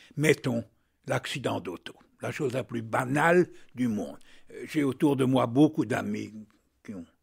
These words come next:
connu ça. Pas beaucoup, mais un, un certain nombre. C'est pas si rare, hélas.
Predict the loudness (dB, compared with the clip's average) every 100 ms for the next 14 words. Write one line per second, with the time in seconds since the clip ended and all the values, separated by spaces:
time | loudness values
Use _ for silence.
0 | -14 -10 -10 -12 -14 -16 -18 _ -18 -10
1 | -8 -10 -10 -8 -6 -8 -10 -14 -20 _
2 | -10 -6 -2 -4 -4 -8 -8 -14 -20 -20
3 | -18 -14 -12 -12 -12 -14 -10 -10 -10 -12
4 | -14 -16 -20